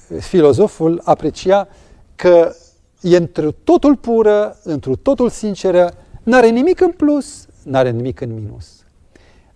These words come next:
Pe ce bază spunea filozoful cuvintele acestea? Care erau motivele pentru care îl, uh, făcea pe acest bărbat, uh, de referință să, să cântărească Biblia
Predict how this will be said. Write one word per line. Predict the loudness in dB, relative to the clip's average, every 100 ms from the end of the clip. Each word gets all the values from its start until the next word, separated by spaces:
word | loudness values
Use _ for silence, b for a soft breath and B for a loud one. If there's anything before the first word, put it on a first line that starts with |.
| _
Pe | 2
ce | 4 2
bază | 4 4 2
spunea | -2 -6 -6 -4 -4
filozoful | -4 -2 -2 -2 -6
cuvintele | -12 -10 -12 -10 -10
acestea? | -12 -18 -20 -20 -20 _ b b b
Care | -2 2
erau | 4 2
motivele | 2 -2 -2 -2 0 -2
pentru | -2 -6
care | -2 0 0 -4 b b _ 0
îl, | 4 6 6
uh, | 4 4 0 _ _
făcea | -10 0 2 2 -2 -2 -4
pe | -10 -14 -14 -14
acest | -12 -12 -10
bărbat, | -4 -2 0 -2 -4 -20 -18
uh, | -18 -16
de | -2 0
referință | 0 -4 -6 -8 -4 -4 -4 b b b b b
să, | -14 -12 -4 0 2 2 -2 _ _ _ _ _ _
să | _ -6 -4
cântărească | -2 -2 0 0 -2 -6
Biblia | -6 -6 -6 -2 -2 -4